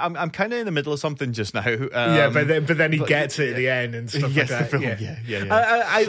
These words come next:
Speaker 2: I,
Speaker 1: Um,
Speaker 2: I, I like that. I really like that.
Speaker 1: Yeah, it's good. It's, it's a nice, it's a nice relationship between the two of them.
Speaker 2: Yeah.
Speaker 1: Um, Ron.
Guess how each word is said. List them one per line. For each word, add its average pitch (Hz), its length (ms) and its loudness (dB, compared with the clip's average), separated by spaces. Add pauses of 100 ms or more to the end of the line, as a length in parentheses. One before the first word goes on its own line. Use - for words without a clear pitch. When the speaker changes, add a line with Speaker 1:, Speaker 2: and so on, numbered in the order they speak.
(120)
Speaker 2:
I, 180 140 4
Speaker 1:
Um, 143 140 0 (200)
Speaker 2:
I, 175 60 2
I - 20 4
like 151 260 0
that. 110 220 -8
I 117 80 -6
really 107 260 -6
like 98 200 -14
that. 101 240 -14 (280)
Speaker 1:
Yeah, 85 140 -10
it's 90 200 -14
good. 85 180 -8
It's, 127 180 -6
it's 131 180 -6
a 135 60 -2
nice, 131 320 -4
it's - 180 -14
a 110 60 -8
nice 110 180 -8
relationship 95 420 -8
between - 260 -16
the 85 60 -14
two 82 120 -16
of - 40 -14
them. 101 140 -16 (520)
Speaker 2:
Yeah. 123 480 -2
Speaker 1:
Um, 131 160 -4 (200)
Ron. 127 360 -2